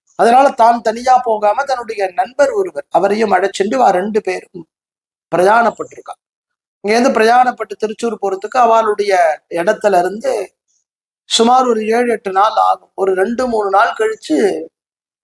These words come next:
பெரிய காட்டுல பகல் பொழுதுல போறா. இந்த காடு முடியல, சாயந்தரம் ஆயிடுது. தங்கறதுக்கு வேற இடம் இல்ல. ஒரு வண்டியை கட்டி மாட்டு, ரெண்டு மாட்டையும் ஒரு ஓரமா கட்டிட்டு ரெண்டு பேரும் கீழே இறங்கி பக்கத்துல இருக்கக்கூடிய ஒரு குளத்தங்கரையில போய் இறங்கி ஸ்நானம் எல்லாம் பண்ணி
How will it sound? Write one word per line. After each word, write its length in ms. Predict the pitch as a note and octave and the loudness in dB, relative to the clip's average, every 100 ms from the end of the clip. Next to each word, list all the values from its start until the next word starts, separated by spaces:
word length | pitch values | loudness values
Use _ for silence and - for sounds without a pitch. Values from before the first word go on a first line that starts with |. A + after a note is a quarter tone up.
| _ | _
பெரிய 520 | - G#3+ C#4 C#4+ C4+ - | -4 -2 2 2 0 2
காட்டுல 460 | A3+ - - B3+ C#4+ | 2 2 -2 -4 0
பகல் 320 | A#3 G3 B3 | 0 0 -2
பொழுதுல 400 | - A3 G#3 G3 F#3 | -4 -4 -2 -4 0
போறா. 220 | F#3+ G3+ B3+ - - | 2 4 2 0 -6
இந்த 180 | G3 F3+ | -6 -2
காடு 500 | G#3 A#3 C4 A3 F#3 | 2 2 2 -2 -6
முடியல, 420 | A#3 A3+ G3 A#3+ - | -6 -4 0 0 2
சாயந்தரம் 440 | F#3+ G3+ A3 G3+ F#3 | 2 2 0 2 2
ஆயிடுது. 320 | G3+ G3 - - _ _ _ _ _ _ _ G3 | 0 -4 -12 -12 _ _ _ _ _ _ _ -2
தங்கறதுக்கு 520 | B3+ C4+ C#4 C4 A#3+ | 0 2 0 -2 0
வேற 240 | A3+ G3+ | 2 2
இடம் 360 | F3+ F#3+ B3 A#3 | 2 4 2 2
இல்ல. 360 | G3 F#3 A3+ A#3 | -4 0 0 0
ஒரு 200 | F#3+ F3+ | -2 0
வண்டியை 440 | F3+ A3 A#3+ G3 | -2 -2 0 0
கட்டி 380 | - F3+ - G3+ | 0 -4 -2 0
மாட்டு, 300 | E3+ F#3 F#3 | 2 2 0
ரெண்டு 220 | F3 E3 | -6 -2
மாட்டையும் 400 | D#3 A#3 G3 F#3 | 0 0 0 -6
ஒரு 280 | E3 E3+ E3+ | -6 -12 -14
ஓரமா 240 | F3 F3+ - | -6 -4 -2
கட்டிட்டு 320 | D#3+ E3+ A3+ | -4 0 0
ரெண்டு 240 | G3+ F3 | 0 0
பேரும் 220 | E3 F#3 F#3 | 0 -2 -2
கீழே 340 | - A3 F#3+ | 0 2 2
இறங்கி 560 | D#3+ E3 F#3+ G#3 - _ _ _ _ _ _ _ G#3 | 0 -2 -8 -20 -20 _ _ _ _ _ _ _ -2
பக்கத்துல 440 | G#3+ C4+ C4+ B3+ | 2 2 4 4
இருக்கக்கூடிய 480 | A3 G#3+ G3+ G3 F#3+ | 2 0 0 0 0
ஒரு 200 | E3+ E3 | -2 -6
குளத்தங்கரையில 600 | G3+ A3 G#3 G3+ F#3 E3+ | -2 0 0 0 -2 -2
போய் 240 | D#3 G3 G3+ | -2 -2 0
இறங்கி 480 | D#3+ F3 F3+ G#3 | 0 0 -4 -16
ஸ்நானம் 460 | G3+ - E3+ F#3+ G#3 | -14 -4 2 2 2
எல்லாம் 260 | F#3 F3 E3+ | 2 2 2
பண்ணி 440 | D#3+ E3+ B3 - | -4 -6 -14 -18